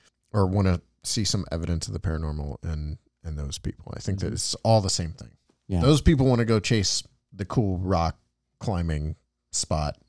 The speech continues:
Speaker 1: We wanna go see if there's Bigfoot evidence in the high peaks.
Speaker 2: <laughs>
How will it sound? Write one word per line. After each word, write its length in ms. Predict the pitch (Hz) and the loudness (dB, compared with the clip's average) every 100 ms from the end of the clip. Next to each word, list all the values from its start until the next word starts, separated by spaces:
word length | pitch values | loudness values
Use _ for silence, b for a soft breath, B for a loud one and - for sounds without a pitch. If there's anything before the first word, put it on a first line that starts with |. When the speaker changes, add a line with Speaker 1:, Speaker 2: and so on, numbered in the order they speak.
| - 87 | -20 -10
Speaker 1:
We 120 | 90 | -4
wanna 200 | 87 82 | -2 -2
go 180 | 80 76 | -2 -6
see 200 | 76 - | -6 -6
if 120 | 69 - | -8 -8
there's 360 | 76 82 - | -8 -6 -8
Bigfoot 440 | 92 101 78 - 55 | -8 -8 -8 -10 -8
evidence 420 | 71 - 69 - | -6 -6 -6 -6
in 120 | 85 | -6
the 80 | 78 | -6
high 200 | - - | 0 0
peaks. 340 | - - - | 2 -4 -2
Speaker 2:
<laughs> 60 | 120 | -6